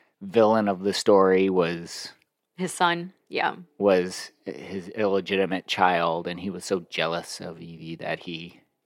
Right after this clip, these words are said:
Speaker 2: Right.
Speaker 1: And he was going insane from probably syphilis, I guess. Is that what they're
Speaker 2: That's
Speaker 1: calling
Speaker 2: what
Speaker 1: that
Speaker 2: I'm
Speaker 1: weird,
Speaker 2: assuming.
Speaker 1: the pox
Speaker 2: <laughs>
Speaker 1: is
Speaker 2: But I think that is
Speaker 1: syphilis?
Speaker 2: what they called it back then, the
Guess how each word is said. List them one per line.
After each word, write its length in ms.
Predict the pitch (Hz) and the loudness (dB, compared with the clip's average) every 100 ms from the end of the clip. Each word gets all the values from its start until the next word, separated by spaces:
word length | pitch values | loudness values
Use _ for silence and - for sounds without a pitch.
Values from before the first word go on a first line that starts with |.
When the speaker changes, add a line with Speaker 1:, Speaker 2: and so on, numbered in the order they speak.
| _ _ _ _ _ _ _ - | _ _ _ _ _ _ _ 4
Speaker 2:
Right. 320 | 190 - 98 _ - | 6 6 0 _ 0
Speaker 1:
And 120 | 139 | 2
he 100 | 127 | 4
was 120 | 131 - | 0 6
going 240 | 139 123 | 6 6
insane 500 | 117 107 - 117 113 | 2 0 4 4 4
from 160 | - 110 | 0 0
probably 300 | - 117 107 | 6 6 6
syphilis, 760 | - - 123 - 170 202 - | 0 0 2 6 6 6 6
I 140 | 180 185 | 4 8
guess. 340 | 196 202 - | 10 8 6
Is 120 | 131 | 8
that 180 | 123 120 | 10 12
what 140 | 131 - | 10 6
they're 100 | 131 | 4
Speaker 2:
That's 120 | - | 12
Speaker 1:
calling 400 | 131 320 339 277 | 12 12 12 12
Speaker 2:
what 80 | 480 | 12
Speaker 1:
that 300 | 466 254 254 | 12 12 12
Speaker 2:
I'm 160 | 254 | 12
Speaker 1:
weird, 120 | 247 233 | 12 10
Speaker 2:
assuming. 320 | - - 233 | 12 12 12
Speaker 1:
the 40 | 220 | 12
pox 720 | 131 147 - - - - - | 12 12 8 -4 -2 -4 -6
Speaker 2:
<laughs> 60 | 190 | 2
Speaker 1:
is 300 | 135 131 - | 6 8 10
Speaker 2:
But 260 | 330 - 285 | 10 12 12
I 60 | |
think 100 | 339 | 12
that 240 | 453 453 403 | 12 12 12
is 140 | 427 | 12
Speaker 1:
syphilis? 20 | |
Speaker 2:
what 140 | 453 - | 12 10
they 100 | 208 | 8
called 280 | 185 180 175 | 10 10 10
it 140 | 160 | 8
back 240 | 180 170 - | 10 8 6
then, 220 | 160 | -2
the 80 | 165 | -2